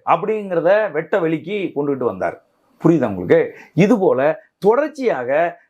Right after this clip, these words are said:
திமுக அரசாங்கம் முன்னெடுத்திருக்கிற, இந்த திமுக அரசாங்கம் முன்னெடுத்து செயல்படுத்துகிற ஊழல்களை,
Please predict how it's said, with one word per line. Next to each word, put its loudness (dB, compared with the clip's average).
திமுக 0
அரசாங்கம் -4
முன்னெடுத்திருக்கிற, 0
இந்த 2
திமுக 2
அரசாங்கம் -2
முன்னெடுத்து 0
செயல்படுத்துகிற 0
ஊழல்களை, 0